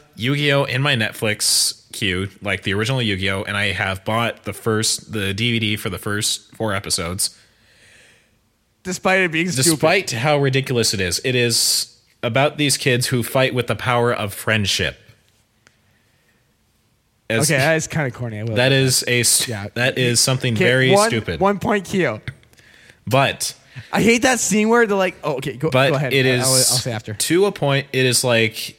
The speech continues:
Speaker 1: eighties cheese that you enjoy. I acknowledge that it's stupid, but
Speaker 2: Okay,
Speaker 1: I get,
Speaker 2: fair enough.
Speaker 1: but I kind of, like, I relate to the characters, and I find them to be,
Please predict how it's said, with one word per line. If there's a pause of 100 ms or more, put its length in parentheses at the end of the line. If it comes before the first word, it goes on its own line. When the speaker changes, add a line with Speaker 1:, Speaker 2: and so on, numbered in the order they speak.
(160)
Speaker 1:
eighties
cheese
that
you
enjoy. (1080)
I
acknowledge
that
it's
stupid,
but
Speaker 2:
Okay,
Speaker 1:
I
get,
Speaker 2:
fair
enough.
Speaker 1:
but
I
kind
of, (160)
like, (440)
I
relate
to
the
characters,
and
I
find
them
to
be,